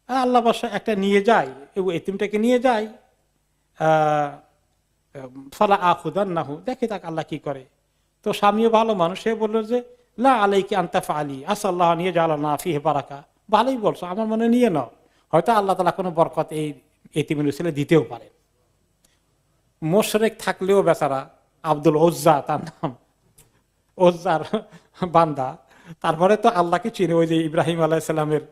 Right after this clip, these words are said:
রেখে যাওয়া আল্লাহকে তারা কিছু কিছু রেখেছে, আর অন্য অন্য জায়গায় তারা কি করেছে, শিরক ঢুকিয়েছে। যাই হোক, তখন মহিলা বললেন, দুইজনে পরামর্শ করে, "ফাযাহাবতু ইলাইহি ফাআখাযতু।" দুইজনে পরামর্শ করে তখন গিয়ে নিলাম আমেনা থেকে। "ওমা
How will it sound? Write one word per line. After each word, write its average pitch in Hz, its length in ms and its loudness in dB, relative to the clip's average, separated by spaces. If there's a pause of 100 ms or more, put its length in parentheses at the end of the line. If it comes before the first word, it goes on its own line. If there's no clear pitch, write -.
(320)
রেখে 160 240 4
যাওয়া 156 240 4
আল্লাহকে 151 280 -4
তারা 156 180 0
কিছু 165 260 -8
কিছু 180 220 -6
রেখেছে, 147 540 -4 (280)
আর - 60 -4
অন্য 156 240 -2
অন্য 151 160 -2
জায়গায় 143 260 -2
তারা 143 180 -4
কি 147 140 -8
করেছে, 196 340 -10
শিরক 147 320 -4
ঢুকিয়েছে। 123 500 -16
যাই 277 260 -6
হোক, 269 100 -10 (1000)
তখন 233 260 4
মহিলা 196 340 0
বললেন, 185 280 0
দুইজনে 180 320 0
পরামর্শ 202 480 0
করে, 269 300 0
"ফাযাহাবতু 254 580 0
ইলাইহি 240 300 4
ফাআখাযতু।" 247 640 0 (560)
দুইজনে 202 240 2
পরামর্শ 214 420 -2
করে 269 220 -2
তখন 208 280 -2
গিয়ে 214 260 2
নিলাম 208 340 4
আমেনা 156 300 -2
থেকে। 254 320 -14 (840)
"ওমা 214 300 4